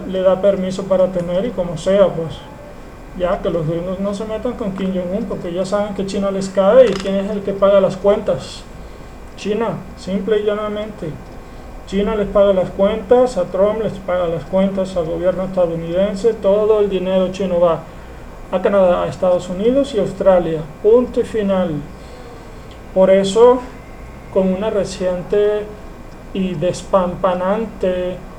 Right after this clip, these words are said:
hipocresía, se ha nombrado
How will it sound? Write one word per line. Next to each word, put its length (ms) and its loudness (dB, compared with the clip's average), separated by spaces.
hipocresía, 1160 2
se 240 2
ha 100 2
nombrado 720 4